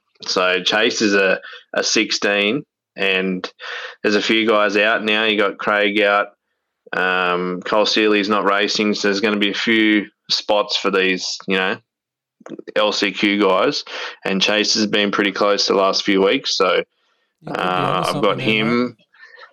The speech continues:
Speaker 1: Yep, and the worst part is, is that they, uh,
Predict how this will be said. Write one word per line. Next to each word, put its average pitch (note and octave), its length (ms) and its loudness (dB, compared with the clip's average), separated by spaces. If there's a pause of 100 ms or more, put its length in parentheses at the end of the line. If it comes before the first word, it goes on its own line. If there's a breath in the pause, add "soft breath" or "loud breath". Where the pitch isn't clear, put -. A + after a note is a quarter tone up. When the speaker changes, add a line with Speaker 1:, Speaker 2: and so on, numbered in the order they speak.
(220 loud breath)
Speaker 1:
Yep, A#2 600 0
and A2+ 480 2
the A2 80 4
worst B2 320 2
part A2+ 260 0
is, A2+ 260 2
is G2 140 0
that G2+ 320 -2
they, G2+ 400 2
uh, F#2+ 380 0